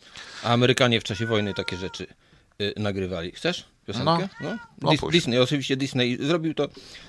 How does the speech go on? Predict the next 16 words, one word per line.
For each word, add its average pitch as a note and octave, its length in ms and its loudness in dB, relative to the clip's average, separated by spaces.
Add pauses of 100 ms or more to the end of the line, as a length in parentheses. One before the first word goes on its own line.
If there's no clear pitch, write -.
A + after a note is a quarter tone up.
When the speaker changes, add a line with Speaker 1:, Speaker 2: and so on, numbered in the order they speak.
Speaker 1:
facet, - 480 -2
y, A2 180 0
Spike C3+ 580 0
Jonze, G#2+ 400 0
który G2+ 300 -2 (480)
taką F#2 140 0
Speaker 2:
Mhm. D#2 180 -2
Speaker 1:
dzi-, A2+ 120 -8
dziwną, G#2+ 340 2
dziwną G#2 360 -2
orkiestrę G2+ 340 -2
prowadził, F2 440 0
ale B2 120 0
piosenka F3+ 380 2
jest C#3 160 2
warta C3 380 2